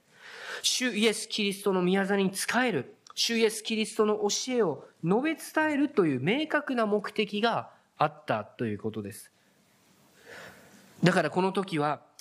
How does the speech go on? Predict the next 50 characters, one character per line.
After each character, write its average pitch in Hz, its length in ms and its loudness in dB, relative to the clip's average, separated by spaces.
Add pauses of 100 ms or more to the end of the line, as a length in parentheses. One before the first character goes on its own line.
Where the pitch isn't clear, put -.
苦 202 220 0
し 208 160 -4
い 190 60 -6
時 185 180 -2
の 175 100 -2
神 220 320 0
頼 269 260 0
み 202 120 2
の 175 140 2
祈 170 300 2
り 151 40 -2
に 202 260 -2 (160)
神 196 240 0
様 160 240 -2
が 156 200 -4
答 - 280 -4
え 285 60 2
て 254 140 0
く 233 80 2
だ 208 100 4
さ 190 120 0
っ 180 120 -8
た 135 180 0 (460)
と 185 140 2
い 180 100 2
う 180 80 2
の 143 140 -2
と 180 160 2
は、 104 160 -2 (320)
ま 123 140 2
あ、 - 260 -6
全 330 120 -2
く 269 100 -2
違 - 240 -4 (160)
う 110 240 -6
わ 120 100 -4
け 107 100 -6
で 95 120 -12
す。 - 180 -20 (2250)
神 320 400 2
様 247 400 0
の 247 360 0 (240)
不 - 160 -2
思 - 280 0
議 170 220 -2
に 175 180 2
は、 135 320 -2 (500)
神 302 400 0
様 269 420 0
の 302 240 0